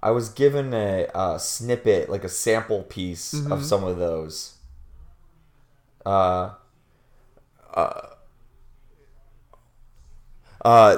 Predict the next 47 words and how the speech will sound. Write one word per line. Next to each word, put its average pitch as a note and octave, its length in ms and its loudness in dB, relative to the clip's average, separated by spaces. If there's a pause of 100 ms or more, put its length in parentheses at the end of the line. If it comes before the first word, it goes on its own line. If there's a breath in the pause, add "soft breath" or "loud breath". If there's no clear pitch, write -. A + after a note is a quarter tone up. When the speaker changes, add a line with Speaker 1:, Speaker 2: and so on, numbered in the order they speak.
Speaker 1:
that G#2+ 560 6
are G2+ 280 4
all, G2 280 4 (140)
um, E2+ 220 -14 (1080)
that, A2 180 0
that, A#2 340 2
they're C#3+ 140 6
all G3+ 180 8
gonna E3+ 180 -2
be B2+ 180 -4
interesting. A2 680 -8
I G#2 140 -6
feel C#3 340 0
Speaker 2:
Yep. B2+ 60 4
Speaker 1:
like, - 260 -6 (880)
uh, G2 460 -2 (320)
majority B2 640 0
of A#2 100 -10
them A2+ 220 -2
is G#2+ 140 -10
gonna A2+ 200 -10
be A2 200 -6
a G#2 80 2
lot G#2 360 -2
of, F#2 520 -4 (880)
it, A#2 200 -2
it's A#2 220 -8
gonna, C3+ 260 -2
you A#2+ 180 -6
have B2 100 -2
to B2 80 -8
really A2 280 -4
lean G#2 340 -10
into G2+ 340 -10
it A2+ 100 -10
probably A#2+ 720 -4
when, G2 400 -6
when G#2 160 -8
they F#2 120 -4
really F#2+ 320 -6
come A2+ 220 -6
out, A#2 240 -2
because G#2 240 -6
they A2 100 -2
just A2 180 -10
kinda G#2 200 -2
threw G#2 500 -6